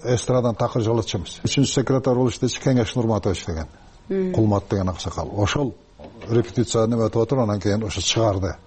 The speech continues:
Speaker 2: Мм.
Speaker 1: Ошондо Косыгин келген экен.
Speaker 2: Мм.
Speaker 1: Москвадан элүү жылдыкка. Анан баягы Кантың барды оркестр менен ырдап атам. Артымда опера балет театрынын хорушулары турушат. Анан эл толтура.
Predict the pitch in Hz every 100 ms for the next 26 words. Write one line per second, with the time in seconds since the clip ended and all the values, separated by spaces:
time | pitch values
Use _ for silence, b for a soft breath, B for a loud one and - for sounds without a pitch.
0 | - 160 95 117 117 151 147 B B B
1 | B B B B - 120 - 143 131 135
2 | 135 135 117 - 80 - - - - -
3 | 180 180 170 107 95 - 98 87 71 80
4 | 95 107 104 98 92 - 82 78 - -
5 | B B B B B B 117 131 139 120
6 | 127 131 139 131 127 123 143 113 - -
7 | - - - 110 139 - 127 120 123 123
8 | 123 123 120 123 95 110 113 - 120 135
9 | 139 120 - 120 127 135 120 117 107 120
10 | 107 107 104 98 120 107 - 104 90 -
11 | 113 98 147 143 113 123 131 - - 104
12 | 123 113 120 113 104 90